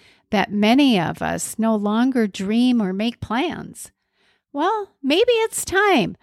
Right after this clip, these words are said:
to start making new dreams and new plans. Again, use your journal to write down when you felt most alive in your life or when you felt most purposeful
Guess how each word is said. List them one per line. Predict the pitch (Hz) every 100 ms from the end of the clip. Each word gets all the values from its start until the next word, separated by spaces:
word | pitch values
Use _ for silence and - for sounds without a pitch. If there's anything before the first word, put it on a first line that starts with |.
| _ _ -
to | 247
start | - 277 269 -
making | 262 254 247 220
new | 226 262
dreams | 226 226 202 170 156 -
and | 214 208 208
new | 226
plans. | 226 208 165 156 226 - - _ _ _ _ _ _ -
Again, | 208 - 349 311 - - _ -
use | 185 196 208 247
your | 254
journal | 233 285 302 233 - -
to | - 185
write | 180 190 -
down | 240 220 196 - - _ - -
when | 214 214
you | 254 277
felt | - 262 - -
most | 190 202 247 262 -
alive | 240 202 190 202 202
in | 180
your | 160 160
life | 151 147 190 _ - -
or | 220 220
when | 254 262
you | 254 233
felt | - 240 226 226
most | 220 254 - -
purposeful | - 285 - 220 - - 165